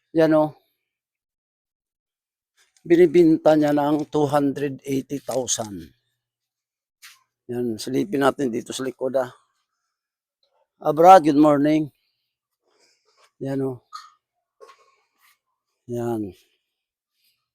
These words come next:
Yan ang binibinta niya. Sa halagang two hundred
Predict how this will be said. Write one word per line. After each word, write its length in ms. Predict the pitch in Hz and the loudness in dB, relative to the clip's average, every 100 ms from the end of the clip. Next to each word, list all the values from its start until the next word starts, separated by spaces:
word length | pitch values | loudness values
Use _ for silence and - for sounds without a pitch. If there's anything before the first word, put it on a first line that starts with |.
| - _ _ _ - | -20 _ _ _ -10
Yan 160 | 143 | -6
ang 140 | 147 131 | -4 -4
binibinta 640 | 139 131 131 120 117 123 | -4 -6 -8 -8 -10 -6
niya. 300 | 135 156 151 - _ _ _ _ _ _ _ _ _ _ _ _ _ _ _ | -2 0 0 -4 _ _ _ _ _ _ _ _ _ _ _ _ _ _ _
Sa 160 | - 147 | -8 -6
halagang 640 | 147 139 127 147 151 160 147 _ _ _ _ _ _ _ _ _ _ _ - _ _ _ _ _ | -4 -6 -2 0 0 -2 -6 _ _ _ _ _ _ _ _ _ _ _ -20 _ _ _ _ _
two 160 | 160 147 | -4 -2
hundred 560 | 147 147 139 139 127 | -2 -4 -4 -8 -10